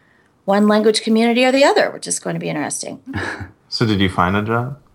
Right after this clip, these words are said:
Speaker 1: <laughs> Several jobs have found me.
Speaker 2: Okay.
Speaker 1: It's kind of like,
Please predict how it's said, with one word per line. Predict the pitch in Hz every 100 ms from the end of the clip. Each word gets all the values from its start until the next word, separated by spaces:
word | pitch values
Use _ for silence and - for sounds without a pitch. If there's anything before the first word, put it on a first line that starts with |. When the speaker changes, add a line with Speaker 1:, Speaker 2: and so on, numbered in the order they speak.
| _
Speaker 1:
<laughs> | 190 196 175 165 190 - - - -
Several | - 330 523
jobs | 311 254 262
have | 247 -
found | 202 196 185
me. | 165 143 139 269 - -
Speaker 2:
Okay. | 101 - 92 90 - - _ _ _ _
Speaker 1:
It's | 220 -
kind | 240 247
of | 233
like, | 208 202 -